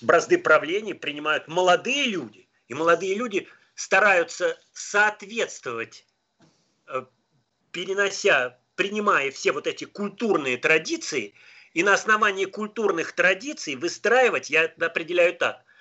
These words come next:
стратегию собственного активного созидательного творчества.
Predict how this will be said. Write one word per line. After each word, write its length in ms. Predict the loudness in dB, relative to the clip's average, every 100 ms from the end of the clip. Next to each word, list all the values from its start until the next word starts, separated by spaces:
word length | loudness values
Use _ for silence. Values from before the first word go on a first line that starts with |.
| _ _
стратегию 880 | -18 0 0 0 -6 -12 -10 -12 -14
собственного 1000 | -14 -14 -6 -6 -6 -12 -10 -8 -10 -14 _ _ _ _ _
активного 760 | 2 2 -4 -6 -6 -4 -6 -6
созидательного 840 | -8 -8 -2 2 2 0 -10 -10
творчества. 680 | -8 -6 -6 -6 -10 _